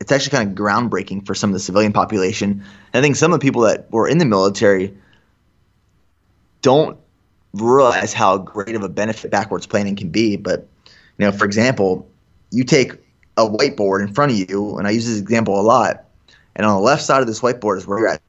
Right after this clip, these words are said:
today, and on the right side of the whiteboard, it's where you wanna be. And where you wanna be is in five years. Well, then you have to fill in from time now to your goal, what has to be done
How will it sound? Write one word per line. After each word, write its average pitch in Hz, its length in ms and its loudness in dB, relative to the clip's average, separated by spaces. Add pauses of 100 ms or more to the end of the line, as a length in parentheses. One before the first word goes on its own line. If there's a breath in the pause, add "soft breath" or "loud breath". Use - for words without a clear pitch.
(220)
today, 113 280 2
and 95 80 -2
on 95 80 -6
the 98 80 -6
right 143 240 2
side 127 140 0
of 104 60 0
the 98 60 -2
whiteboard, 95 500 -2
it's - 160 -10
where 113 160 2
you 110 180 0
wanna 92 160 -4
be. 90 360 -2 (880)
And 110 100 -2
where 123 80 4
you 143 140 4
wanna 123 120 2
be 120 180 2
is 110 80 2
in 101 100 -4
five 104 320 0
years. 92 420 -6 (840 soft breath)
Well, 101 460 4
then 123 140 -2
you 180 60 2
have 131 160 -6
to - 60 -20
fill 120 280 2
in 101 340 -2
from 95 460 -4
time 123 340 -2
now 101 520 -2 (460)
to - 160 -4
your 95 180 -4
goal, 101 540 2 (280 soft breath)
what 127 220 2
has 127 280 -2
to - 80 -14
be 104 100 -8
done 98 500 -4